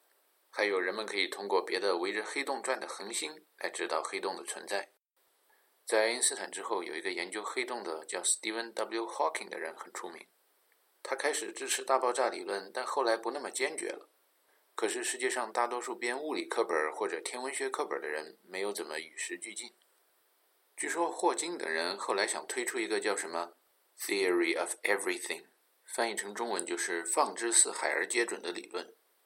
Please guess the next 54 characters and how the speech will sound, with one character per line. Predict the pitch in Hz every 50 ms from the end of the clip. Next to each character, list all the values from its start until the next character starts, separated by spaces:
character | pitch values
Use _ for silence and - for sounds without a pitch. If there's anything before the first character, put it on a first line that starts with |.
| _ _ _ _ _ _
中 | - - 123 120
国 | 120 117
人 | 117 113
民 | 110 110 110
刚 | 107 117 117
经 | 117 - 127 120
过 | 113 113 110 95
文 | 87 95 104 127
革 | 120 117
的 | 117 117
洗 | 110 - - 107 107
礼， | 101 - - - _ _ -
对 | - 98
这 | - 104
样 | 101 95 87
的 | 85 82
翻 | - - 95 95
译 | 92
方 | 90 - 95 92
法 | 87 85 73 -
是 | - 80
不 | - 90
能 | 85 85 80 -
接 | - 98 95
受 | - - 101
的。 | 87 - - - _ _ _ _ _ _ _ _ _ _ _
但 | - 101 98
是 | 107 107
不 | 101 123
管 | 127 120 120 120
怎 | 113 90
么 | - -
说 | - 110 110
呀， | 110 101 90 87
谁 | - - 98
叫 | 92 98 92
咱 | 87 87 85
们 | 90 92
输 | 90 - - 113
掉 | 113 117 113 107
了 | 95 87
鸦 | - -
片 | - - 104 101
战 | 101 104 98 95
争， | 92 101 107 107
又 | 101 87
输 | - - - 90
掉 | 98 92
了 | 85 78 -
甲 | - - 90 104
午 | 95 -
战 | - 92 90 90
争 | 95 101 123
呢？ | 135